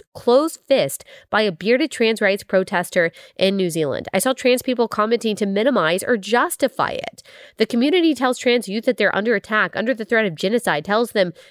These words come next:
death before detransition. The community says trans kids are being killed by legislation. Two trans people have now taken guns into schools and literally killed children as revenge.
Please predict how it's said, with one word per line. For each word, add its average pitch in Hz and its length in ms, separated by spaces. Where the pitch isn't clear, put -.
death 220 260
before 240 300
detransition. 190 760
The 160 80
community 247 340
says 254 240
trans 247 260
kids 214 180
are 202 60
being 214 180
killed 240 400
by 208 140
legislation. 196 720
Two 294 220
trans 277 300
people 220 240
have 220 140
now 202 260
taken 220 280
guns 202 240
into 190 180
schools 220 280
and 175 140
literally 233 320
killed 208 340
children 196 380
as 180 200
revenge. 180 400